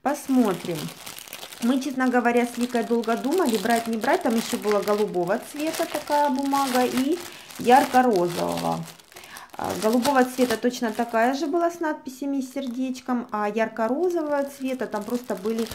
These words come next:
прям такие, как красные, такие бордовые сердечки. Мы с Ликой долго думали, не, в-, удобно ли будет запаковывать подарки вот с такой рифленой бумагой.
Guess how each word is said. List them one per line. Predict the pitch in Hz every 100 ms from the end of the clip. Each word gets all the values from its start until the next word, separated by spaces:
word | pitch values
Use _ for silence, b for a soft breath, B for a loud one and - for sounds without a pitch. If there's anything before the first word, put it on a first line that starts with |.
| B B B -
прям | 202 196
такие, | 196 196 190
как | 190 -
красные, | 202 214 - 196 180
такие | 180 - - 180
бордовые | 170 175 175 214 190 185 185 - - - -
сердечки. | - 208 180 180 165 - - 143 - B B B B B 214
Мы | 269
с | -
Ликой | 269 262
долго | 254 262 247 254
думали, | 247 226 185 175
не, | 185 185 - - -
в-, | 190 190 196
удобно | 226 202 349 302 254
ли | 240
будет | 202 254 294 220 - - - -
запаковывать | 190 - 214 262 262 233
подарки | - 214 185 247 311 320 -
вот | 190 185
с | -
такой | 190 240 254
рифленой | 226 - 202 226 226
бумагой. | 202 226 226 180 165 160